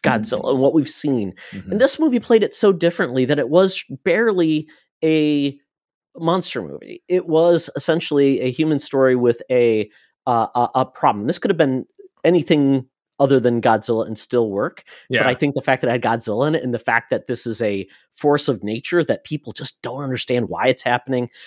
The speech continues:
Speaker 1: but
Speaker 2: Mm-hmm.
Speaker 1: they have to deal with it. And, and, and just some of the human issues that it dealt with.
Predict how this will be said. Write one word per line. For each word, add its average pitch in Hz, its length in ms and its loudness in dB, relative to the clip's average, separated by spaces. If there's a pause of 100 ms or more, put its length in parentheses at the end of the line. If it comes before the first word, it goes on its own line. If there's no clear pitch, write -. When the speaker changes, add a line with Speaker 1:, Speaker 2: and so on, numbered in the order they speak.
Speaker 1:
but 113 80 -8
Speaker 2:
Mm-hmm. 110 80 -4
Speaker 1:
they 113 120 -4
have 120 120 -6
to 135 80 -6
deal 104 300 -6
with 135 180 -2
it. 165 220 2
And, 117 200 -4
and, 127 220 -2
and 120 240 -2 (440)
just - 220 -8
some 135 180 2
of 113 100 -4
the 117 120 2
human 135 440 2
issues 127 540 -2
that 113 100 -2
it 107 100 -2
dealt 113 220 -2
with. 127 260 0